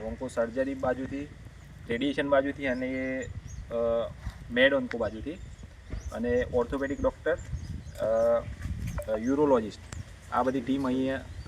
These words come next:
હાજર હતી અને, અ, લોકોનું ચેકઅપ કર્યું. જે જે પેશન્ટ રિફર થાય એવા હતા એ શંકુશ કેન્સર હોસ્પિટલ રિફર કરે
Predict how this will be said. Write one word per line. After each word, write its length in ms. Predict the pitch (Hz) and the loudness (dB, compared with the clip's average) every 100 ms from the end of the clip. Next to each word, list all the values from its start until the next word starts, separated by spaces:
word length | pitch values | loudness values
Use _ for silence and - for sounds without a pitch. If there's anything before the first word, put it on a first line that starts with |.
| - | 0
હાજર 340 | 117 139 151 | 2 4 6
હતી 220 | 135 - 247 - - - - | 4 2 -6 -10 -8 -4 -2
અને, 600 | 113 120 127 127 123 123 - - - 117 | 0 2 4 4 2 -2 -6 -10 -8 -4
અ, 180 | 113 | -2
લોકોનું 460 | 117 120 131 127 127 120 - - - | 0 -2 -2 0 0 -2 -6 -8 -4
ચેકઅપ 260 | 233 262 - | 0 0 2
કર્યું. 240 | 135 170 185 - - | 2 2 -4 -12 -6
જે 140 | 123 | -4
જે 400 | 131 143 147 151 - - - - | -2 0 0 0 -4 -10 -12 -6
પેશન્ટ 320 | 123 147 127 | -2 0 0
રિફર 240 | 120 151 | 2 6
થાય 240 | 147 139 135 | 8 8 6
એવા 260 | 139 135 | 6 4
હતા 280 | 127 127 127 95 | 4 2 0 -4
એ 260 | 110 123 123 | -6 -4 -2
શંકુશ 360 | 120 117 123 127 | -2 -4 -4 -4
કેન્સર 260 | 120 123 | -4 -2
હોસ્પિટલ 420 | 120 - 127 123 123 - | -4 -4 -2 -2 -2 -6
રિફર 260 | 113 - 135 | -6 2 2
કરે 260 | 147 156 | 4 2